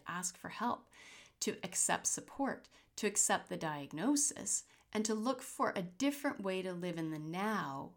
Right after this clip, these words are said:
and into your future. And it takes vulnerability to believe that you can allow others to care for you and to be cared for. And this leads to the third thing that I've learned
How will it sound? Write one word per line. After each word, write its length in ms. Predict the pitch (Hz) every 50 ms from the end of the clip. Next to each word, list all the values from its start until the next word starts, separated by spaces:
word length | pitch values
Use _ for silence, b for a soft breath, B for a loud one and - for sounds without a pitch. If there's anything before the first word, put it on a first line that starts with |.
| - - _ _ _ _ _ _ -
and 140 | 190 185 190
into 200 | 196 190 175 170
your 160 | 160 160 151
future. 580 | - - - 220 233 226 - - - - - - _ _ _ _ _ b b b b b b b b b -
And 100 | 233 233
it 100 | 226 -
takes 220 | 254 233 220 -
vulnerability 880 | - 220 220 226 226 214 196 175 180 202 220 247 269 262 220 170 156 151
to 160 | - - 160
believe 460 | 170 175 185 180 196 214 220 214 180
that 120 | 180 - -
you 260 | 180 175 196 233 254
can 180 | 247 - 247 214
allow 440 | 190 170 175 170 175 180 202 - -
others 340 | 185 165 165 165 170 - -
to 100 | - -
care 300 | - - - 185 180 180
for 240 | 180 180 - 160 156
you 460 | 151 151 151 147 147 160 208 262 B B B B B B B B -
and 320 | 190 190 196 208 208 208 208
to 80 | 196
be 120 | 170 165 165
cared 360 | - - - 160 156 147 -
for. 320 | - - 160 147 135 139 - - _ _ _ _ _ _ _ _ _ _ _ _ _ _ _ _ _ B B B B B B
And 120 | 233 233 277
this 140 | 285 -
leads 240 | 330 339 320 277 - -
to 140 | - 247
the 120 | 180 165 165
third 440 | 165 - - 262 294 - - 285 285
thing 180 | 165 165 156
that 120 | 156 151 151
I've 220 | 147 147 - -
learned 340 | 151 139 135 - 170 175